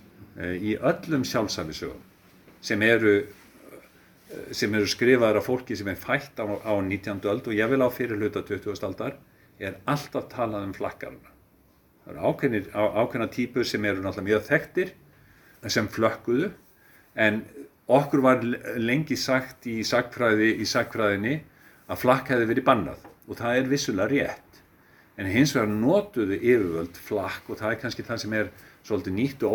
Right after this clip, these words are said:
óvenjulegt hjá Jóni. Hann dregur fram að flakk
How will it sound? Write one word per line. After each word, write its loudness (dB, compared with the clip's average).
óvenjulegt 2
hjá 2
Jóni. 2
Hann -4
dregur -2
fram -2
að -10
flakk -2